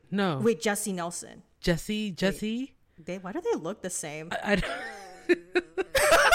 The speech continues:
Speaker 1: Je-, I think it's Jesse.
Speaker 2: <laughs> Don't they look the same to you?
Speaker 1: <laughs> Jesse, it's Jesse.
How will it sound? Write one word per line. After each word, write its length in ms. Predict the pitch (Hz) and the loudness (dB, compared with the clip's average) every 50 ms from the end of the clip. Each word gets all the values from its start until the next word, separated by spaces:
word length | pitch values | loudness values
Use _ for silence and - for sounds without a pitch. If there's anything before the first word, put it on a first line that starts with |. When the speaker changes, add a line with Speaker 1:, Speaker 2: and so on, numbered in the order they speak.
| - - - - - - - - - - - - - - - - - - | 6 4 2 0 -2 -2 -4 -6 -6 -8 -8 -6 0 2 4 4 4 4
Speaker 1:
Je-, 60 | 196 196 | 4 6
I 160 | 196 226 180 | 6 6 6
think 160 | 185 202 233 | 6 4 4
it's 140 | 196 165 - | 2 2 2
Jesse. 260 | 180 165 - - 127 | 2 0 0 0 -2
Speaker 2:
<laughs> 0 | |
Don't 260 | 120 - - - 339 370 | -4 -4 -4 0 4 6
they 60 | 427 | 6
look 360 | 587 571 605 698 698 719 698 | 8 8 8 8 6 6 6
the 100 | 659 698 | 4 4
same 300 | - - 453 480 508 508 | 6 6 6 6 6 4
to 120 | - 508 | 2 2
you? 440 | 508 494 494 539 554 571 587 554 523 - | 6 8 8 10 10 10 8 6 4 2
Speaker 1:
<laughs> 1300 | - - - - - - - - 480 508 - - 233 - _ _ _ _ _ _ _ _ _ _ _ _ | -2 -4 -6 -8 -10 -12 -12 -14 -14 -14 -12 -12 -12 -12 _ _ _ _ _ _ _ _ _ _ _ _
Jesse, 320 | - - 170 165 - 170 143 | -2 0 0 0 0 -2 -2
it's 200 | 135 151 139 - | -2 -2 -4 0
Jesse. 460 | - 165 151 135 - 127 117 117 | 2 2 2 2 0 -4 -8 -8